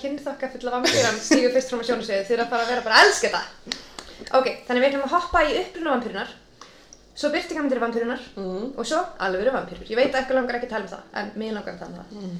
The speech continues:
Speaker 2: Jú, ég er svolítið spennt að heyra hvað
Speaker 1: Þannig að, hvaðan koma þessar vampírur? Díana?
Speaker 2: Sko, það náttúrulega er einhverjum, ég veit samt ekki hvort, er það hérna vampíra, þú veist, Elizabeth Bathory, já,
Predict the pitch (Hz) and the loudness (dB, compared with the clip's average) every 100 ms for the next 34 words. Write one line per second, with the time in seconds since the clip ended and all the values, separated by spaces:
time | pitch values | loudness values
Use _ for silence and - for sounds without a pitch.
0 | - 185 202 262 311 277 294 - 330 240 | -4 2 6 6 4 2 2 6 6 6
1 | 240 202 - - - - - - 220 262 | 4 2 -2 -6 -18 -20 -20 -6 0 2
2 | 220 - - - - - 320 370 370 339 | 0 -4 -10 -20 -12 6 10 10 8 2
3 | 311 311 294 269 277 220 190 180 - - | 2 2 2 2 2 0 -2 -6 -12 -4
4 | 254 294 - - - - - - - - | -2 -2 -6 -14 -20 -10 -10 -10 -20 -20
5 | - - - - - - - - 208 165 | -20 -20 -20 -20 -20 -16 -6 -2 4 4
6 | 143 - - - - - 247 247 240 294 | 4 2 -6 -20 -12 2 4 8 8 8
7 | 285 262 - - - - - - - 233 | 6 0 -2 -10 -20 -20 -20 -20 -12 6
8 | 254 269 320 277 262 240 - 254 277 - | 8 8 2 -2 -2 -4 -4 -2 -4 -2
9 | 311 311 311 269 247 233 226 208 247 262 | 0 2 2 0 0 2 0 2 2 2
10 | - - - - 208 180 175 - - 208 | -2 -16 -20 -6 -2 2 2 0 -4 -6
11 | - - - - - 262 269 285 254 - | -6 -14 -18 -20 -6 0 2 2 0 -2
12 | - 294 - - - - 160 92 - 180 | -4 -4 -8 -16 -18 -6 -6 -4 -8 -6
13 | 269 370 - - - - - - - - | -6 -8 -10 -20 -20 -20 -20 -20 -14 -2
14 | 175 | 2